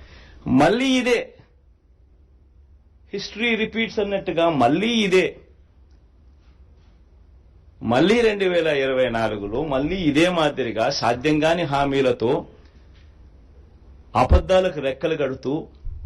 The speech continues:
ఈ మాదిరిగా సాధ్యం కాని హామీలతో లక్ష యాభై వేల కోట్లకు సంబంధించి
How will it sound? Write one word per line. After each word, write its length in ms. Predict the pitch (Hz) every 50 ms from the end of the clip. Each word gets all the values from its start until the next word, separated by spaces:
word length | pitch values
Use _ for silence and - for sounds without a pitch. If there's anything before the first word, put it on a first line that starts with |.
| - - - _ - - - - - _ _ - - - - - -
ఈ 100 | 151 165
మాదిరిగా 640 | 165 147 143 165 180 180 185 202 190 190 180 180 165
సాధ్యం 460 | 160 - 147 139 147 147 160 160 165
కాని 220 | 165 170 175 175 165
హామీలతో 720 | 151 151 151 147 147 143 135 131 127 127 - 127 147 160
లక్ష 340 | 151 127 120 - - - -
యాభై 400 | 131 123 120 117 113 110 113 104
వేల 260 | 95 95 123 147 170
కోట్లకు 400 | 170 170 170 170 165 - 151 151
సంబంధించి 800 | 147 - 139 135 135 135 127 123 113 117 107 - - 127 151 -